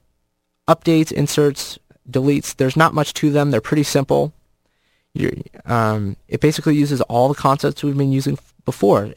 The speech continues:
After the where statement, you can have all of those operators that we've been talking about. Um, and so these are pretty simple. Select statements are really the hard part.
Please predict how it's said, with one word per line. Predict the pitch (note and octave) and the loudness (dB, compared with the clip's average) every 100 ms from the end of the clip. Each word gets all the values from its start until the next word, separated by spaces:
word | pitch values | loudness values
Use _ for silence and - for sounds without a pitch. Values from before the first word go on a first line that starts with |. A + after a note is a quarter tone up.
| - | -4
After | - C#3 | -2 0
the | C#3 | 0
where | A#2+ C3 | 2 2
statement, | D#3+ E3 D#3 | 2 0 0
you | |
can | D3 C3 | 0 0
have | A2+ | 0
all | - C3 D3+ | 2 4 4
of | D3 | 2
those | C#3 C#3 | 2 0
operators | C3 C3 C3+ D3+ C#3+ C#3+ | 2 2 2 2 2 2
that | - | -2
we've | - C3+ | -2 -4
been | |
talking | C#3 B2+ C3 C#3+ | -2 -2 -2 -2
about. | C#3 C3+ C3+ - _ _ _ _ _ _ _ _ _ _ _ _ _ _ - | -2 -2 -2 -8 _ _ _ _ _ _ _ _ _ _ _ _ _ _ 0
Um, | C3+ A#2+ A2+ G#2+ G2+ A2+ _ _ _ _ _ _ _ - | 2 2 0 -2 -4 -8 _ _ _ _ _ _ _ -8
and | C3 | -2
so | C#3 | 2
these | E3+ F3 | 2 2
are | C#3+ | 0
pretty | - D3 | -2 -2
simple. | F#3+ E3+ G2+ - _ | 0 -2 -4 -8 _
Select | - D3 F#3 - | 0 4 2 2
statements | B2+ A#2 A#2+ | -4 -2 -2
are | |
really | A#2+ A2+ | 0 0
the | A2+ | 0
hard | D3+ F3+ | 0 0
part. | - A2+ | -2 -8